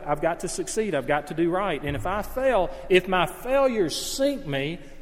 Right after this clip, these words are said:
what am I depending on? I'm not depending on God's grace at that point. Now I'm back to per-, depending on my own performance. That's how it can devastate us. If our failures, if our sins,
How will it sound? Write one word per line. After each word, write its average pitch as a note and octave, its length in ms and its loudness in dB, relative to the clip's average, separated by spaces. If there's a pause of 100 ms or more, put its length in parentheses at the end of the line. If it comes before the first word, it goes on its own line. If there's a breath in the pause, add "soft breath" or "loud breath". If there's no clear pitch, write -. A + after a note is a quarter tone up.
(120 loud breath)
what G#3+ 180 2
am A3 120 2
I F3 120 4
depending A3+ 420 -2
on? G#2 240 -6 (720)
I'm B2+ 120 -6
not C3+ 140 -4
depending C#3 320 -6
on C3+ 100 -4
God's C3+ 280 -4
grace F3+ 320 -4
at - 100 -8
that A2 200 -8
point. C3 280 -8 (180)
Now C#3+ 280 -2
I'm C3+ 100 -4
back A#2+ 220 -4
to - 60 -8
per-, D3+ 180 -12 (160)
depending C#3 400 -4
on D3 80 -4
my D#3+ 120 -4
own D3 180 -4
performance. C4 680 -6 (1040 soft breath)
That's A3+ 240 2
how F#3 200 0
it D#3+ 120 -4
can E3+ 120 -4
devastate F3 540 -4
us. - 260 -16 (420 soft breath)
If F3+ 160 0
our F3 180 2
failures, G#3 720 -2
if D#3+ 180 -2
our C3 180 0
sins, G3+ 720 -4